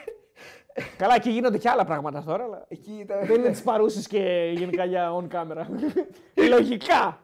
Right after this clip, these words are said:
Speaker 1: έτσι, λογικά.
Speaker 2: Λαγούμη δύο τελεία μηδέν, λέει, ναι. Ε, λοιπόν, να
Speaker 1: Ε,
Speaker 2: μας
Speaker 1: έγινε
Speaker 2: λυπηθεί-
Speaker 1: σαματά, βέβαια, με τις, ε, δύο, ε, θηλυκές παρουσίες που
Speaker 2: Ναι,
Speaker 1: βγήκαν
Speaker 2: η
Speaker 1: στο
Speaker 2: μία
Speaker 1: προσκήνιο.
Speaker 2: ήταν, η μία είναι απ' την Άρτα, είναι, είναι τέτοιο, πώς το λέγει,
Speaker 1: Από το
Speaker 2: γειτόνισσα.
Speaker 1: χωριό είναι, η
Speaker 2: Ναι,
Speaker 1: μία,
Speaker 2: από το χωριό
Speaker 1: ναι.
Speaker 2: την ξέρεις.
Speaker 1: Ναι.
Speaker 2: Ε, πήγε εκεί να,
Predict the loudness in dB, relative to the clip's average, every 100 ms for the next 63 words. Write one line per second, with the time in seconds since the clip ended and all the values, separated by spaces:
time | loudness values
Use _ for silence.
0 | -14 -12 -6 0 2 0 -6 -8 -2 4
1 | 4 4 2 4 2 2 0 0 -2 -2
2 | -4 -4 -6 -8 -10 -14 -20 _ 0 2
3 | 2 2 2 2 0 2 2 4 2 0
4 | 0 2 2 2 0 0 -4 -6 -2 -2
5 | -2 -4 -6 -6 -8 -12 -12 -12 -12 -12
6 | -12 -16 -16 -18 -20 -18 -18 -18 -20 -20
7 | _ _ _ _ _ _ -14 -12 -10 -8
8 | -6 -4 -4 -4 -4 -6 -8 -8 -10 -10
9 | -10 -12 -10 -6 -4 -4 -4 -4 -4 -6
10 | -6 -6 -4 -6 -10 -12 -12 -12 -12 -12
11 | -12 -6 -6 -4 -4 -2 2 2 0 -8
12 | -12 -10 -8 -8 -10 -10 -10 -12 -12 -14
13 | -14 -20 -20 -20 -16 -14 -8 -8 -8 -8